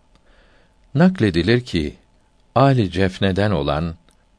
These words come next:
Cebele-i Gassani, dinden dönüp Rum Kayseri'nin yanına gitmişti.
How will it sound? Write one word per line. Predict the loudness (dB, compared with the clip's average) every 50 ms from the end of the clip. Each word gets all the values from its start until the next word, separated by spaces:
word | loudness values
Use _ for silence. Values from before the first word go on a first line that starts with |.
| -12
Cebele-i | -4 0 0 2 2 2 2 2 2 2 2 0 0 0
Gassani, | 0 0 0 0 -4 -2 -2 -2 -2 -2 -4 -4 -6 -6 -6 -8 -12 _ _ _ _ _ _ _ -8 -2
dinden | 0 0 2 2 2 4 2 2 2
dönüp | 0 0 -2 -2 -6 -8 _ _ _ _ _ _ _ _ _ _ -8
Rum | -2 0 2 2 2 0
Kayseri'nin | 0 0 0 0 0 0 -2 -2 0 0 0 -2 -2 -2
yanına | 0 0 0 0 -2 -4 -4 -4
gitmişti. | -6 -8 -10 -10 -12 -12 -12 -12 -12 -12 -14 -16